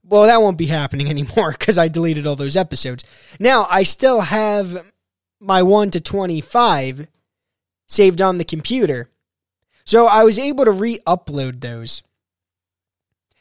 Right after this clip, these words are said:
However, this is where the help could come in, especially to you, uh, you know, my listeners that keep coming back every week.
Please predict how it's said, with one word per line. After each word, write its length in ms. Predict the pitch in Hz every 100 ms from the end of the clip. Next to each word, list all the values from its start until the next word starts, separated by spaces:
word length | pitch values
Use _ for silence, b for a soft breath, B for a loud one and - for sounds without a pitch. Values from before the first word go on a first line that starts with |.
| -
However, 580 | 208 220 294 202 131 117 _ _ _ _ _ _ -
this 180 | 202 226
is 120 | 196
where 100 | 196
the 80 | 156
help 280 | 160 143
could 140 | - 131
come 220 | 127 127
in, 220 | 123 120 _ _ -
especially 400 | 147 180 185 170
to 100 | 165
you, 300 | 151 147 147
uh, 180 | 135 127 _ _ _ _ _ _ _ _ _ _ _ _ _ _ _ _ _
you 140 | 185
know, 240 | 156 139 - _ _
my 420 | 151 139 143 147
listeners 500 | 160 165 170 180 160
that 140 | 147 -
keep 180 | 175
coming 240 | - 156 143
back 300 | 143 139 -
every 200 | 131 127
week. 340 | 131 127 -